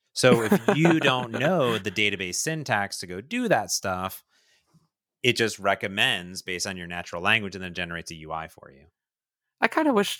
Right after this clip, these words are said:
Speaker 2: they would just bake G P T right into the database then. Like, why even do the translation step? Make the database do the translation step.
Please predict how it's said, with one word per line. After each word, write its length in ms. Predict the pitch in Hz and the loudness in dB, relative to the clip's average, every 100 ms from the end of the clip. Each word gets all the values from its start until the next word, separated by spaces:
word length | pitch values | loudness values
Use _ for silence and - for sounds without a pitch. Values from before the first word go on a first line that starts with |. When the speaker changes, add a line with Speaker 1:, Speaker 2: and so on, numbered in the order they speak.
| - | 0
Speaker 2:
they 80 | 156 | 2
would 140 | 147 | 2
just 200 | - - | -2 0
bake 200 | 139 - - | 0 0 -2
G 140 | 139 | -2
P 160 | - 131 | 0 -2
T 220 | 139 123 | 2 2
right 220 | 120 120 | 4 4
into 180 | 123 127 | 2 0
the 120 | 107 | 0
database 520 | 107 135 123 82 - - | 0 2 0 -4 -6 -6
then. 240 | 107 113 _ - | -6 -6 _ -4
Like, 180 | 120 - | -2 2
why 140 | 127 | 4
even 220 | 131 120 113 | 4 4 2
do 120 | 120 | 2
the 100 | 120 | 0
translation 520 | - 113 117 127 107 | -4 -2 -2 -2 -4
step? 280 | - - 107 _ 135 | -8 -8 -8 _ -10
Make 180 | 127 | -8
the 80 | 120 | -6
database 480 | 117 117 107 110 - | -2 -2 -2 -4 -6
do 140 | 110 | -10
the 80 | 117 | -10
translation 520 | - 120 - 123 - | -10 -10 -6 -6 -6
step. 260 | - - | -8 -8